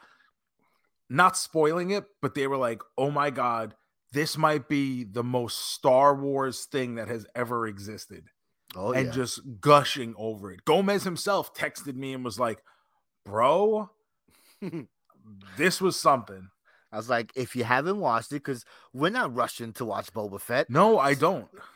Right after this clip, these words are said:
Speaker 2: So, but I did this week 'cause I was like, "I wanna see what they do now after they did a whole Mandalorian episode. What's next?"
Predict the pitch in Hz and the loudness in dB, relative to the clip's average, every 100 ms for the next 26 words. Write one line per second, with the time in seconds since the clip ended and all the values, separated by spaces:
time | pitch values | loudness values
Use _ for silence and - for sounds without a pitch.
0 | _ - 147 117 127 131 147 131 185 143 | _ -12 -8 -4 0 0 0 -2 -4 -4
1 | 151 - 131 - 117 123 123 117 123 147 | -8 -6 -8 -6 0 0 2 -2 2 2
2 | 156 156 156 - 156 127 135 - 135 113 | 4 2 -2 -8 -8 -4 -6 -2 -4 -4
3 | 131 123 120 113 110 110 120 120 120 117 | -4 -4 -2 0 2 0 -4 -4 -6 -4
4 | 117 113 120 113 117 113 113 117 113 110 | -4 0 -2 -2 -6 -8 -8 -6 -4 -6
5 | 101 98 101 - 92 104 120 127 123 82 | -8 -10 -12 -10 -6 -6 -6 -6 -6 -6
6 | - | -12